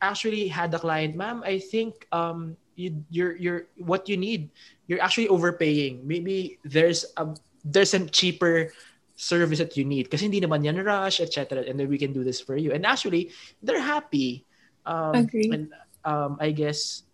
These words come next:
Speaker 1: uh, that's, that's our strength as introverts.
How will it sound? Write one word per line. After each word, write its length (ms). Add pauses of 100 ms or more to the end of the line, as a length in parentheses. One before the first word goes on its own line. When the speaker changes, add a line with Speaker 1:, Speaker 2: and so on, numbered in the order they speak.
(140)
Speaker 1:
uh, 520
that's, 480
that's 440 (1300)
our 160
strength 340
as 140
introverts. 480